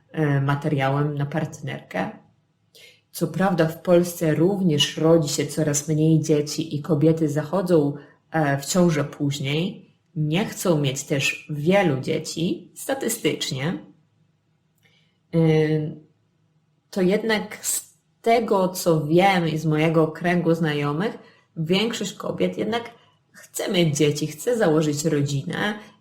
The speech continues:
i jeśli już te dzieci się pojawiają na świecie, mm, to są one zdecydowanie priorytetem.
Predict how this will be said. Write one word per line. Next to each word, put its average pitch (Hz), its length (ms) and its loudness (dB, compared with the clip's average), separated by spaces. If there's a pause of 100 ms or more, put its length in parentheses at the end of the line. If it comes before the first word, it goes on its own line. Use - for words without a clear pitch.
(120)
i 170 120 2
jeśli 160 460 4
już 151 320 0
te 151 140 2
dzieci 156 340 2
się 156 140 0
pojawiają 156 760 0
na 143 180 -2
świecie, 113 600 -6 (600)
mm, 160 520 0 (1300)
to 180 120 2
są 165 240 6
one 151 320 4
zdecydowanie 143 760 -2
priorytetem. 151 1040 -6